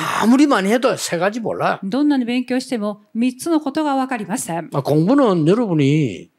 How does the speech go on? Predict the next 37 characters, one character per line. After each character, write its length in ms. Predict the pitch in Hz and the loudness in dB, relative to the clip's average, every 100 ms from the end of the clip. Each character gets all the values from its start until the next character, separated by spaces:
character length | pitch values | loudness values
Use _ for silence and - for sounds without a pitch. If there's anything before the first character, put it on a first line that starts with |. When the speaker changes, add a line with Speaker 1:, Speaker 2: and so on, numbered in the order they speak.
| _ _ _ _ | _ _ _ _
Speaker 1:
그, 320 | - 139 135 - | 0 2 2 2
저, 300 | 127 120 113 | -2 -2 0
영어 200 | 131 180 | 4 4
공부 240 | 233 254 | 2 2
열심히 300 | 226 220 269 | 2 2 -2
하면 220 | 254 214 | -2 -4
토익 220 | 143 277 208 | -4 -4 -2
점수 260 | 226 233 | -4 -2
많이 180 | 170 165 | 0 2
나옵니다. 560 | 190 170 262 320 - - | 2 2 0 -2 -4 -4
그렇죠? 240 | 262 247 - | -2 -2 -2
Speaker 2:
例 80 | |
え 40 | 294 | -2
ば、 140 | 196 | -2
英 60 | 202 | -4
語 80 | 208 | -4
の 80 | 202 | -4
勉 160 | 202 | -4
強 120 | 202 | -4
を 20 | 202 | -6
た 140 | 190 | -8
く 20 | |
さ 160 | - 220 | -6 -6
ん 60 | |
す 60 | 226 | -4
れ 60 | 220 | -4
ば、 160 | 180 | -6
ト 140 | - 277 | -4 -4
ー 20 | |
イ 20 | |
ッ 20 | |
ク 100 | 254 | -4
の 80 | 190 | -6
点 240 | 180 202 196 | -6 -6 -6
数 160 | - | -6
も 100 | 175 | -10
と-、 200 | - 214 | -8 -12